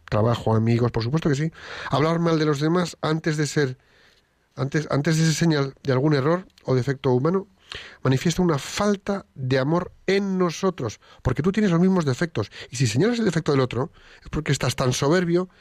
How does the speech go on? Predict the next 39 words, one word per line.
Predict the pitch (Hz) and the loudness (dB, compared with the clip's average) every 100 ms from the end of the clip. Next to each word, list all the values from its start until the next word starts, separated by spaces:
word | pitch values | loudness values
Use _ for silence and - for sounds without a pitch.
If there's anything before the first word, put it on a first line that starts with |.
| - - | -20 -6
que | 139 | -4
te | 127 120 | -2 -4
ciegas | - 170 175 190 196 - _ | 0 2 2 0 -4 -8 _
y | - 135 | -4 0
te | 131 | 0
impides | 123 143 143 | 2 0 2
ver | 156 143 | 2 2
los | 113 | 0
mismos, | 127 127 107 98 - | 0 -2 -2 -6 -4
los | 110 - | -4 0
tuyos, | 143 113 101 | 0 0 -2
los | 117 | -2
propios. | 151 139 107 95 - - - | -2 -2 -4 -8 -14 -4 0
"No, | |
no, | 160 135 | 2 2
yo | 147 | 2
no". | 139 120 - - | 0 -2 -6 -8
Es | 139 | -4
decir, | 151 147 101 _ - - - - - | -2 -2 -2 _ -20 -20 -20 -14 -2
vemos | 135 160 170 - - _ _ _ _ _ _ | 2 2 0 -2 -18 _ _ _ _ _ _
la | - 131 131 131 | -2 2 2 0
paja | 180 165 175 | -2 -2 0
en | 156 | 2
el | 143 | 2
ojo | 156 - 170 170 - | 0 0 -2 -2 -4
ajeno | 127 - 156 156 | -2 0 0 0
antes | 147 135 | 0 -4
que | 139 | 0
la | 120 | 2
viga | 123 | 2
en | 117 | 0
el | 107 | -2
propio. | 120 104 98 92 - | -4 -6 -6 -8 -2
Pues | 135 127 | 0 2
bien, | 135 98 | 0 -2
vamos. | 98 - - - _ _ _ _ _ _ _ _ - - - - - - - | -6 -12 -20 -20 _ _ _ _ _ _ _ _ -16 -16 -18 -16 -16 -10 0
El | 143 | 2
buen | 214 | 4
hijo | 254 156 147 104 | 2 0 -2 -4